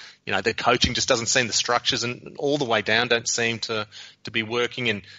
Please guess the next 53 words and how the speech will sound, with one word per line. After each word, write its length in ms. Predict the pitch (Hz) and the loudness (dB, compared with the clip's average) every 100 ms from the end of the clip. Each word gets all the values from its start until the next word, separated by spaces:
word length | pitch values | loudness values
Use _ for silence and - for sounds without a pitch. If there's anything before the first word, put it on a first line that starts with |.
| - | -8
and 140 | 113 110 | -6 -4
Hugh 260 | - 120 | 0 2
Mack 260 | 110 120 - | 2 0 0
sort 160 | - 110 | 0 0
of 60 | |
goes 300 | 113 113 107 | 2 2 2
on 160 | 110 110 | 0 0
about 360 | 104 107 104 | 2 2 2
the, 200 | - 104 - - - - | 0 -2 -4 -12 -20 -8
what's 260 | 110 117 - | -4 -2 -4
happened 220 | 117 117 | -4 -4
in 40 | |
the 200 | 107 110 | -2 0
England 360 | 117 117 117 110 | 0 0 0 0
and 100 | 104 | -2
the 60 | |
development 540 | 101 98 117 - 117 - | -4 0 2 2 -2 0
there 180 | 110 110 | 2 2
they've 240 | 110 - | 0 -2
provided 560 | 113 101 110 110 113 104 | -8 0 4 4 2 -2
and 120 | 95 | -4
new 200 | 117 110 | -6 -6
coaches 480 | - 110 110 110 107 | -4 -4 -2 -4 -6
and 100 | 104 | -6
new 180 | 110 | -6
resources 540 | 107 107 - 107 - 110 | -4 -4 -4 -4 -6 -6
and 100 | 110 | -6
all 120 | 107 | -6
that 140 | 107 | -6
sort 100 | - | -8
of 80 | 107 | -6
stuff. 600 | - 110 - - - - _ | -4 -4 -6 -14 -18 -20 _
And 100 | 117 | -4
it 60 | 113 | -2
all 140 | 120 | -2
just 200 | 107 - | -4 -4
seems 260 | 107 104 95 | -4 -6 -8
a 60 | |
little 180 | 98 98 | -8 -8
bit 160 | 98 - _ _ - | -10 -16 _ _ -14
lacking 580 | 98 98 - 104 92 90 - | -4 -2 -2 -6 -10 -14 -12
in 80 | 101 | -8
Australia 400 | - - 98 98 | -6 -4 -4 -6
at 100 | 95 | -8
the 80 | 98 | -10
moment. 300 | 95 95 - | -10 -10 -6
So 240 | 110 101 - - - _ _ _ _ _ _ _ - | -2 -4 -6 -18 -20 _ _ _ _ _ _ _ 2
big 180 | 160 | 4
sweep 380 | - - 143 147 | 4 4 4 4
outs, 300 | 120 113 - | 4 4 2
but 160 | - 113 | -2 0
I, 160 | 127 | 2
I'm, 220 | 127 120 | 2 0